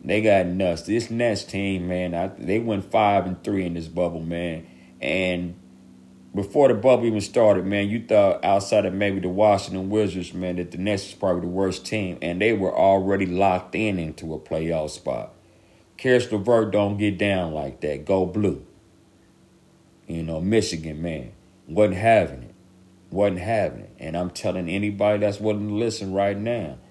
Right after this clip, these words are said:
<laughs> if the Nets don't find a way to keep Karis LeVert,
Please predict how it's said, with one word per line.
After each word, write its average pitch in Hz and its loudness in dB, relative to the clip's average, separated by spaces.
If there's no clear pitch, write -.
<laughs> - -20
if - -2
the 95 -2
Nets 120 0
don't 107 -2
find 117 -2
a 113 -4
way 113 0
to 107 -4
keep 120 -8
Karis 120 -2
LeVert, 131 -2